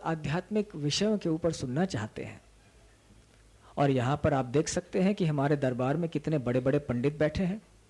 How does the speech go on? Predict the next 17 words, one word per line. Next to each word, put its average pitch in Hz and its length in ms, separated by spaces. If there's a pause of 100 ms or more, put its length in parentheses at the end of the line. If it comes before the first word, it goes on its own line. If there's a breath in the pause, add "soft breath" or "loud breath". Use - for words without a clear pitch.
(440 soft breath)
वो 190 220
भी 240 140
आपके 202 380
साथ 185 320
में 196 100
आध्यात्मिक 147 640
विषयों 170 380
के 165 120
ऊपर 165 280
संवाद 139 460
करना 202 240
चाहते 190 380
हैं, 151 80
वार्ता 135 360
करना 160 260
चाहते 110 360
हैं, 127 180